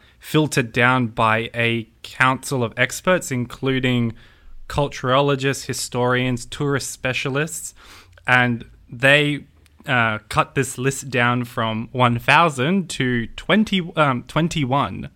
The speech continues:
And the public then voted on the t-, the top seven of those twenty-one, which would then go on to create the list. So over seventy-seven thousand people voted on the internet for this, and there was also,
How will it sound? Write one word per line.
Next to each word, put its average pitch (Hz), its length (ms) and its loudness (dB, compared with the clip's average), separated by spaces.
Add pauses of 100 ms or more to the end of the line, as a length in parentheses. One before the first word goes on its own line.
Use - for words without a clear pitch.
(500)
And 123 140 0
the 113 60 -4
public 131 460 -4
then 120 340 0
voted 120 560 2
on 123 220 -2
the 117 80 -2
t-, - 200 -18 (140)
the 127 100 -2
top - 300 -6
seven 113 400 -4
of 107 100 -8
those 110 160 -8
twenty-one, 147 460 -2
which 123 120 -8
would 120 100 -10
then 117 120 -2
go 113 160 -2
on 113 140 -4 (420)
to 139 140 -2
create 123 400 -2
the 120 80 -2
list. - 600 -2 (840)
So 131 640 0
over 180 320 4
seventy-seven 185 1040 0
thousand 147 560 -2
people 139 380 -6
voted 123 420 -2
on 123 120 -2
the 117 80 0
internet 127 360 -2
for 139 140 -10
this, 185 240 -2
and 135 100 -2
there 120 60 0
was 117 100 -4
also, 120 320 -8